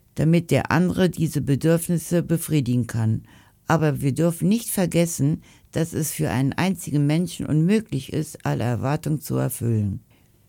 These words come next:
Wir sollten über unsere Gefühle viel offener sprechen und mehr auf die Stimme des anderen achten.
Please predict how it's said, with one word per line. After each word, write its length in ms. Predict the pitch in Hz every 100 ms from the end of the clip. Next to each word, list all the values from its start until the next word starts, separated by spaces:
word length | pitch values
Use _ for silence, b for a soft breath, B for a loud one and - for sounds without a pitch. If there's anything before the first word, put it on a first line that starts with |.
| _
Wir 140 | - 156
sollten 380 | 202 226 233
über 320 | 127 185 160 175
unsere 240 | 175 160
Gefühle 520 | 170 165 208 226 214
viel 200 | 196 208
offener 420 | - 240 - 139
sprechen 640 | 131 - 123 117 - 110 - B B B
und 200 | 135 151
mehr 220 | 175 135
auf 100 | 170
die 120 | -
Stimme 360 | 139 - 190 175
des 300 | 156 156 -
anderen 340 | 175 143 127 -
achten. 540 | 120 113 - 113 107